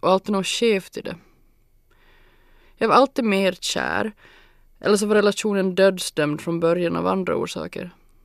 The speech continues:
Jag var länge en sån klyscha att jag sökte mig till sånt som inte hade någon ärlig chans att överleva i dagsljus,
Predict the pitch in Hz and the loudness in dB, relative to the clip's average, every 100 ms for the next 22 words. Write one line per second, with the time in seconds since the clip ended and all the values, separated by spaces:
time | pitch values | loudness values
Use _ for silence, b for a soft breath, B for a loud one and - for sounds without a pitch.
0 | _ _ _ _ _ b b b - 214 | _ _ _ _ _ b b b 0 6
1 | 240 247 233 214 214 208 - 220 220 - | 6 6 4 0 0 -2 -2 -2 -2 -4
2 | - - 180 202 - 196 196 196 185 185 | -6 -6 -4 -4 0 -2 -2 -4 -4 -6
3 | - 175 175 175 - 180 165 180 175 123 | -2 0 0 -2 -4 -4 -4 -4 -4 -2
4 | 170 170 170 180 175 175 - 175 175 170 | -2 -2 -4 -4 -6 -4 -4 -2 -2 0
5 | 170 170 196 - - - 165 - | -2 0 -2 -4 -10 -8 -8 -10